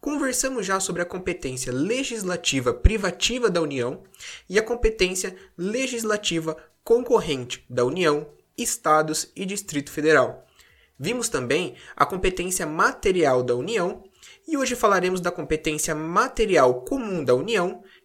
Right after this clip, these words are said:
Estados, Distrito Federal e municípios.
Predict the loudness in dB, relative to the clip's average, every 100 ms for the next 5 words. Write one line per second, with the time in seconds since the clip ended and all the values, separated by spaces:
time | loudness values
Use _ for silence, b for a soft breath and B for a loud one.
0 | _ -6 2 6 6 6 -6 b b b
1 | -8 -6 -6 -6 -2 2 6 6 4 B
2 | B -8 -6 -2 -2 -2 -2 0 -2 -2
3 | -12 -14